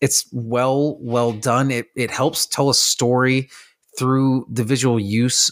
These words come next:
of this blue to illustrate power. And that's not something we see in a lot of these models. And I want to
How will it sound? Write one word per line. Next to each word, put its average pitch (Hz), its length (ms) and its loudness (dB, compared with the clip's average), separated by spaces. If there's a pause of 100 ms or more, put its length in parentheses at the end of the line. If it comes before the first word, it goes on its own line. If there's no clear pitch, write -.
of 113 260 0
this 107 300 0 (220)
blue 113 380 0
to 113 140 -4
illustrate 113 600 -4 (400)
power. 165 320 0
And 135 220 -2
that's 135 180 0
not 147 120 2
something 139 280 -2
we 120 100 -2
see 143 580 0
in 117 100 0
a 117 60 2
lot 110 200 2
of 104 60 0
these 104 180 0
models. 104 460 0
And 113 200 -2
I 120 100 2
want 113 340 0
to 120 380 2